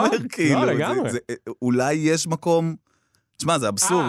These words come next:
Speaker 2: אה,
Speaker 1: כן?
Speaker 2: אולי יש מקום
Speaker 1: אולי
Speaker 2: טוב
Speaker 1: יש
Speaker 2: לזה.
Speaker 1: מקום
Speaker 2: לא,
Speaker 1: לדבר הזה,
Speaker 2: אבל
Speaker 1: אולי יש
Speaker 2: כי
Speaker 1: מקום לקהילת הלא מחוסנים,
Speaker 2: לא, רגע,
Speaker 1: ולמצוא
Speaker 2: אבל
Speaker 1: לזה איזה מין,
Speaker 2: אבל
Speaker 1: אם כבר
Speaker 2: חרדי
Speaker 1: אנחנו הולכים על הדיון הכי כאילו
Speaker 2: אבל חרדי לא מדביק, סליחה, כן, בלי בדיחות, אה, אנטישמיות, חרדי לא מדביק אותך בשום דבר מעצם קיומו.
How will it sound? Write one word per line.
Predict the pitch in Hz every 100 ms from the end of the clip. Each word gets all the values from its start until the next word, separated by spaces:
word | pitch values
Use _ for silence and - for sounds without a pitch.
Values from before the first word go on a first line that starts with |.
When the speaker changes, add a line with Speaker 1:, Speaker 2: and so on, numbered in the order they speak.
| 131
Speaker 2:
אה, |
Speaker 1:
כן? | 127
Speaker 2:
אולי | 143
יש | 156 156
מקום | 156 165
Speaker 1:
אולי | 135 135 151
Speaker 2:
טוב | 202
Speaker 1:
יש |
Speaker 2:
לזה. | -
Speaker 1:
מקום | 247 285 156
Speaker 2:
לא, | 170
Speaker 1:
לדבר | 208 - 120 113
הזה, | 107
Speaker 2:
אבל |
Speaker 1:
אולי | 110 127 180
יש |
Speaker 2:
כי | 160
Speaker 1:
מקום | 220 208 190
לקהילת | 156 147 131 131 147
הלא | 151 139
מחוסנים, | 151 143 139 - 165 120 147
Speaker 2:
לא, | 147 165 139
רגע, | 147 135
Speaker 1:
ולמצוא | 123 123 117
Speaker 2:
אבל | 147
Speaker 1:
לזה | 160 156 170
איזה | 151 170
מין, | 165 170 165
Speaker 2:
אבל | 160
Speaker 1:
אם | 143
כבר | - 156
Speaker 2:
חרדי | 175 165
Speaker 1:
אנחנו | 185 165
הולכים | 139 120 160
על | 160
הדיון | 143 123 127 139 156
הכי | 139 - 143 143
כאילו | 147 139 131 135 131
Speaker 2:
אבל | 127 147
חרדי | 170 165 170
לא | 214
מדביק, | 220 185 233 240 156
סליחה, | 160 151 165 156 131 127
כן, | 151 143 135
בלי | 131
בדיחות, | 127 123 135 -
אה, | 131
אנטישמיות, | 120 113 185 208 123 -
חרדי | 139 131 143
לא | 143 139
מדביק | 127 143
אותך | - -
בשום | 107 117
דבר | 117 110 110
מעצם | 110 107 113
קיומו. | 113 101 131 147